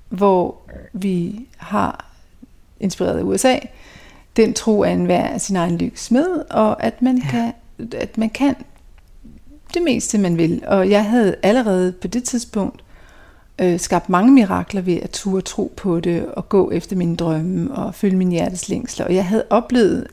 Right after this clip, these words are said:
Speaker 1: at meget umuligt blev muligt på den måde.
Speaker 2: Mm.
Speaker 1: Så, så det var faktisk min overbevisning, at hvis man bare lagde sig i selen og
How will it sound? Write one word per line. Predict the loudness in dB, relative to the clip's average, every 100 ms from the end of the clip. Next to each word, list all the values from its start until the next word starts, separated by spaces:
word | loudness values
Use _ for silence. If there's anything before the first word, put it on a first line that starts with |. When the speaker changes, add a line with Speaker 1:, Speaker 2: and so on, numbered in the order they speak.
| -4
Speaker 1:
at | -4 -4 -20 -20 -20 -8
meget | -2 0 2 4 4 2 2
umuligt | 4 6 4 0 -4 -14 -20 -20 -20 -20 -20 -20 -20 -4
blev | 4 6
muligt | 8 6 4 0
på | -2
den | 0 0
måde. | -2 -4 -8 -10 -2
Speaker 2:
Mm. | -2 -2 -6 -18 -20 -20 -20 -20 -20 -20 -8
Speaker 1:
Så, | 0 0 0 -4
så | -4
det | 2 4
var | 4 4 4
faktisk | 2 2 4
min | 4
overbevisning, | 4 -2 0 0 0 0 0 0
at | -2 -4 -6 -20 -20 -20 -20 -20 -20 -20 -20 -20 -12
hvis | -4
man |
bare | 2 4
lagde | 6
sig | 4 2
i |
selen | 2 2 4 6 6 4 0 0
og | 2 4 2 -2 -6